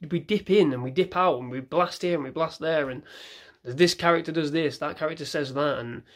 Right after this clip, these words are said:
who the fuck are you? Nobody cares. Oh, there's a cameo here. Excellent. It's, <clears throat> this is where the worry was, I think, with the multiverse. You open that door and you open that gateway to expectation.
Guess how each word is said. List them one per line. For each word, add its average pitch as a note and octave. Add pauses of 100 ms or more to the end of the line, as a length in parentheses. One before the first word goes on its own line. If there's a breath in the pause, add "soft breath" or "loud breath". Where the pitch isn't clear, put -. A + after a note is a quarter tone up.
(140)
who E3+
the E3+
fuck E3+
are F3
you? E3
Nobody D3+
cares. C#3+
Oh, G#3
there's C#3
a C#3+
cameo D3+
here. D3+
Excellent. D3 (1120 loud breath)
It's, F#3+ (1500 loud breath)
<clears throat> -
this -
is G3
where E3+ (480 soft breath)
the F3+
worry E3+
was, C#3 (260)
I C#3
think, C#3+
with C#3+
the C#3+
multiverse. B2+
You D3
open F3
that C#3+
door C#3
and B2
you B2+
open C3+
that B2+
gateway C3
to -
expectation. A#2